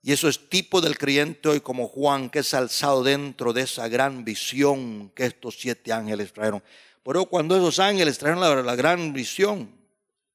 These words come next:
esto fue lo que se formó en el cielo. La cabeza con la preeminencia,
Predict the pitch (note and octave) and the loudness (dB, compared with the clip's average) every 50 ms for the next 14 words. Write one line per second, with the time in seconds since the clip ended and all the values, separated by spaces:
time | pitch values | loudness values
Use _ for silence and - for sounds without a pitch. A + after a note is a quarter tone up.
0 | _ _ _ _ _ _ _ _ _ _ _ _ _ _ - B2+ - G#3 F#3 E3+ | _ _ _ _ _ _ _ _ _ _ _ _ _ _ -20 -18 -16 -14 -8 -6
1 | G#3 G3+ G3 D#3+ E3+ E3 D#3+ D#3+ D#3+ E3+ F3 F3 F3 F3+ D#3+ C#3+ - F3+ G#3 - | -4 -4 -2 -2 -2 -2 -2 -2 -6 -4 -4 -4 -6 -6 -10 -8 -4 -4 -4 -4
2 | B3 G#3 _ _ _ _ _ _ _ _ _ _ _ _ _ _ _ _ _ _ | -6 -12 _ _ _ _ _ _ _ _ _ _ _ _ _ _ _ _ _ _
3 | _ _ _ _ _ _ _ _ _ _ _ _ _ _ _ _ _ _ _ _ | _ _ _ _ _ _ _ _ _ _ _ _ _ _ _ _ _ _ _ _
4 | _ - A#2 A#2+ - B2+ B2 C3 C#3 D3+ C#3+ - - A#2+ G#2+ G#2+ G2 F#2+ _ _ | _ -10 -10 -8 -4 0 2 4 4 2 2 -2 -6 -14 -14 -16 -20 _ _ _
5 | _ _ _ _ _ _ _ _ _ _ _ _ _ _ _ _ _ _ _ _ | _ _ _ _ _ _ _ _ _ _ _ _ _ _ _ _ _ _ _ _
6 | _ _ _ _ B2 A#2 B2 B2 A#2 A2+ G#2+ G#2 G#2 G2+ G#2 G#2+ A#2 A#2 A2+ - | _ _ _ _ -12 -8 -8 -8 -8 -8 -10 -10 -8 -8 -8 -8 -8 -8 -10 -16
7 | - - _ _ | -20 -20 _ _